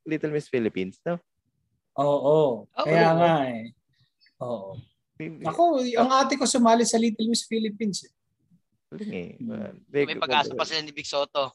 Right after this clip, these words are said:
Speaker 1: <laughs> Pag, pag, ano, pag bata ba, required na, ano, dapat maganda or pleasing? Hindi naman.
Speaker 2: Ewan ko, para sa akin, lahat ng bata cute eh.
Speaker 1: Bagay,
Speaker 2: Maliban
Speaker 1: tama.
Speaker 2: na lang dun sa may, ano,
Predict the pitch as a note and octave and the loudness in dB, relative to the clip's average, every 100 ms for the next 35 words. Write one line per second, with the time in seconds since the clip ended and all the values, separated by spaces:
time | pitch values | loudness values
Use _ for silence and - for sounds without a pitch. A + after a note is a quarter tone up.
0 | _ _ _ _ _ _ - G2 - - | _ _ _ _ _ _ -20 _ -20 -20
1 | - D3+ _ - - C3 - _ _ _ | -14 -14 _ -12 -10 -12 -12 _ _ _
2 | _ - _ F3 E3 G3+ F3+ F#3+ E3+ _ | _ -20 _ -2 2 0 4 4 2 _
3 | F3 D#3+ D#3+ D3+ C3 A#2 A#2+ B2+ A#2 A2+ | -2 2 2 4 4 4 4 4 2 4
4 | G#2+ G#2+ G#2 F#2+ F2+ F2 F2 F2+ G2+ E2 | 4 4 2 0 0 -2 -2 0 -2 -6
5 | C#2+ _ F#2+ F2+ F2+ E2 E2 - _ _ | -20 _ -4 -4 -4 -6 -8 -10 _ _
6 | F2+ E2+ F#2+ F2+ E2 E2+ E2 E2+ G#2 G2+ | -4 -4 -4 -6 -6 -10 -10 -6 -2 -2
7 | F#2 E2 D#2 _ _ _ _ _ _ _ | -2 -4 -8 _ _ _ _ _ _ _
8 | _ _ _ - - _ _ _ _ _ | _ _ _ -20 -20 _ _ _ _ _
9 | _ _ _ - G3+ C#4+ D4 G4+ G#3+ G3 | _ _ _ 0 2 4 2 0 2 2
10 | A3 G3+ D4+ E4+ G3 G3+ F3+ F#3 C4 - | 4 2 4 2 4 4 4 4 0 -2
11 | G3+ C4+ _ B2+ A#2 _ _ _ _ _ | -6 -6 _ -10 -10 _ _ _ _ _
12 | - D#2+ G2+ F#3+ A3 G#3+ A3 A3+ A3+ G#3+ | -10 -4 2 4 4 6 6 6 6 6
13 | G#3 G#3 G#3 G3+ G3 G3+ F3 D#3+ D3+ F3+ | 6 6 6 6 8 6 6 4 4 2